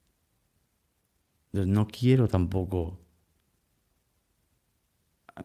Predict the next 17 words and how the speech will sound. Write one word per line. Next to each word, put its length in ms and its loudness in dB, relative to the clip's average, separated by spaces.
Tengo 200 -4
muchas 300 -4
cosas. 500 -10
Me 120 -4
ha 20 0
dado 160 0
por 180 -10
ca-, 200 -8
carteras. 800 0
Oh, 140 -20
Dios. 460 -18
Tengo 220 4
dos 240 2
cajas 460 -2
grandes 580 2
de 80 0
Amazon 580 -2